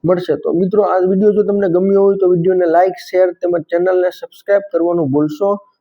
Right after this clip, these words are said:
નહીં. અને નીચે હાઇપનો ઓપ્શન આવશે મિત્રો, હાઇપ કરી દેજો એટલે આ વીડિયો છે તે વાયરલ થઈ જાય અને ઘણા બધા લોકો આ વીડિયોનો લાભ લઈ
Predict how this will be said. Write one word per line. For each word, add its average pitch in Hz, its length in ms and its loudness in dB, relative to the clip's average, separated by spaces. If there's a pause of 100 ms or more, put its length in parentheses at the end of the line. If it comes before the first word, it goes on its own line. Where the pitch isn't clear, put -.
(140)
નહીં. 165 140 2
અને 160 140 0
નીચે 185 280 0
હાઇપનો 190 420 0
ઓપ્શન 185 400 -2
આવશે 170 240 -4
મિત્રો, 160 260 -2
હાઇપ 165 220 0 (100)
કરી 196 180 2
દેજો 180 260 2
એટલે 170 140 2
આ 160 40 2
વીડિયો 180 340 2
છે 190 160 -6
તે 175 100 -4
વાયરલ 156 380 2
થઈ 143 160 2
જાય 156 100 0
અને 156 400 -4
ઘણા 165 240 0
બધા 202 240 4
લોકો 180 280 2
આ 175 60 4
વીડિયોનો 165 480 2
લાભ 156 300 2
લઈ 165 220 2